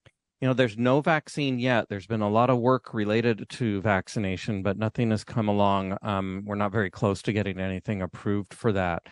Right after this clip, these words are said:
But we know how it's transmitted. Um, these spores grow in the soil, and when the soil gets disturbed, if there's wind, if there's dust or dirt in the air, people can breathe it in.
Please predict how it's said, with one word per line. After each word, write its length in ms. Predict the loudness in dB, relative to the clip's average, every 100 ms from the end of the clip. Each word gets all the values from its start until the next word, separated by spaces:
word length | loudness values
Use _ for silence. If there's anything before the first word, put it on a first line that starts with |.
| -20 -20 -6 2
But 140 | 4
we 140 | 4
know 240 | 4 4 2
how 240 | 2 2
it's 300 | 0 -4 -20 -10
transmitted. 800 | -4 -4 -4 -2 0 0 -2 -4
Um, 240 | -2 -2 0
these 160 | -2
spores 560 | -4 0 2 4 2 0
grow 480 | 0 4 4 4 0 -2
in 220 | -2 0
the 100 | -2
soil, 560 | 0 0 0 0 -2 -6 -20 -20 _
and 400 | 0 2 2 0 -4
when 600 | -2 2 2 2 -2 -2 2
the 220 | 2 2
soil 400 | 2 4 4 2
gets 240 | -2 -4
disturbed, 640 | -12 -8 0 2 2 0 -4
if 140 | -6
there's 260 | -4 -4 0
wind, 460 | 2 4 2 0
if 120 | -2 -4
there's 220 | -8 0
dust 340 | 0 0 -2
or 100 | -6
dirt 280 | 0 2 2
in 100 | 0
the 200 | 0 2
air, 260 | 4 4 2
people 340 | -4 -2 -2
can 220 | -2 -8
breathe 360 | -4 -2 -2 -2
it 100 | 0
in. 400 | 0 0 -4